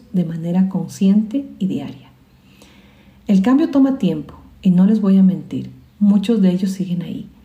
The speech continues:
pero tengo el profundo compromiso de seguir trabajando en ellos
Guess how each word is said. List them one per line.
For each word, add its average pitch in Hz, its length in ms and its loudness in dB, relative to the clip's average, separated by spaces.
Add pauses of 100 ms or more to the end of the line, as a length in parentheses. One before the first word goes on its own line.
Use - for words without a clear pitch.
(460)
pero 202 240 -2
tengo 233 220 4
el 269 80 2
profundo 233 680 2
compromiso 190 840 0 (500)
de 196 100 2
seguir 185 380 0
trabajando 185 560 0
en 170 80 2
ellos 180 460 -2